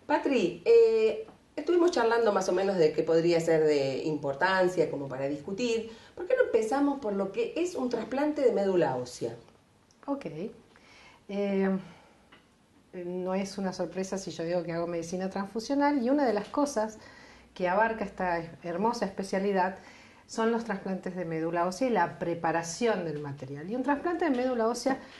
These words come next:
Speaker 2: no es nada más ni nada menos que, eh, el sembrar, para que se implanten, células madres en un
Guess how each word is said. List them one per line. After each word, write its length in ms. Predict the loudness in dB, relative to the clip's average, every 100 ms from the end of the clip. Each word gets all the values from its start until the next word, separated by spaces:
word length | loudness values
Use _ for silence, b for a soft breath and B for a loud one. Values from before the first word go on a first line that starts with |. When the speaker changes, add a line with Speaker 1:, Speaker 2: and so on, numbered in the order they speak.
| B -4
Speaker 2:
no 220 | 4 6
es 160 | 6 4
nada 320 | 2 2 2
más 420 | 2 2 -2 -6
ni 220 | -6 -2
nada 240 | 2 4 6
menos 420 | 6 6 0 -2 B B B -4
que, 480 | 0 2 2 0 -4
eh, 580 | -2 2 2 2 -2 -6 -8
el 160 | -2 -2
sembrar, 680 | 0 0 2 2 2 -2 -10 -20 _ _ _ _ _ _ -10
para 180 | -8
que 80 | -8
se 140 | -8 -6
implanten, 640 | 0 4 4 4 -2 -4 B B B
células 720 | -12 0 4 6 4 2 0 0
madres 640 | 6 6 6 2 -2 -4
en 120 | -4
un 280 | -4 -4